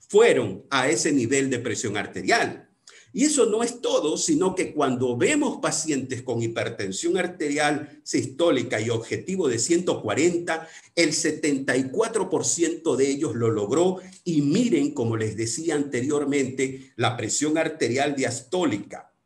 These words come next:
que es más fácil de lograrlo, lo podemos lograr casi, casi en un ochenta y seis por ciento. De tal manera de que esa es la propuesta, es una visión de la propuesta a través de este estudio Trinity.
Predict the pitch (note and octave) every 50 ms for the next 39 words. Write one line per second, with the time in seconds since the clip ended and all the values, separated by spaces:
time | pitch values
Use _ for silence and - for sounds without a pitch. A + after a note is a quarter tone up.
0 | _ _ _ - B2+ A#2+ C3 D#3+ D#3 D#3 C#3 D3 D3+ D3 - - E3 D#3+ D#3+ -
1 | - C3+ A2 - - G#2+ G2 G#2+ G#2+ F#2+ - C#3 C#3+ D3 - D#3 D#3+ D#3 D#3 -
2 | - _ _ - B2+ B2+ A2+ A#2+ A#2 G2+ C3 D3 - D#3+ C3+ A#2+ B2+ B2+ A2 A2+
3 | A#2+ B2+ B2+ B2+ - - - - G3+ G#3+ - - - - - D3+ - - - F3
4 | F3+ F3+ - - F3 E3+ E3+ - - - - - _ - D3 B2+ C3+ D3+ D#3 C#3+
5 | D3 C3+ C#3 - C3+ A2+ A2+ - - A2+ G2 G2 F#2+ - - A#2+ A2 A2 G#2+ -
6 | G#2 F#2+ - - - G2 F#2 D#2+ C#2+ - - _ _ _ _ _ _ - - -
7 | - - - C3+ F#3+ F#3+ D4+ D4 C4+ B3+ A#3+ C#4 C#4+ B3+ B3 A3 F#3+ D#3+ D3+ -
8 | - F#3 A#3 D4 - - - F3+ E3+ - F3 C#3+ B2+ - - B2 A2+ A#2 - F#3+
9 | G#3 A3 A3+ - - - C3+ D3 - E3+ E3+ D#3+ C3 A#2 A2+ G2+ - - - A#3
10 | C4+ D4 C4 F3+ C#3+ B2+ A#2 - - B2 G#2 - C#3 C3+ C3+ C3+ - B2 A#2+ -
11 | - G2+ G#2+ B2 C3+ C3 C3 A#2 A2+ A2+ - A#2 G2+ - - - A#2 A2+ G#2+ G#2
12 | G2 - F3 G#3 G#3 F3 C#3+ C3 C3 D3 D#3+ D#3 -